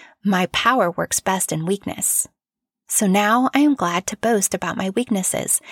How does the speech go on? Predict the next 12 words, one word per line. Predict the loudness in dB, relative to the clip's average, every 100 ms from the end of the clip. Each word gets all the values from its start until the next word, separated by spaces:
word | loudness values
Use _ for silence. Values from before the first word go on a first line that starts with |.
| -18 -20 -6
so | 0 2
that | 2 0 0
the | -4
power | -4 -2 -2
of | -2
Christ | -2 -2 0 -2 -4 -12 -2
can | 2 2
work | 2 -4
through | -2 0
me. | 0 -4 -8 _ _ _ _ _ _ _ _ _ _ _ _ _ _ -6
Breathe | -4 0
in. | 2 4 4 2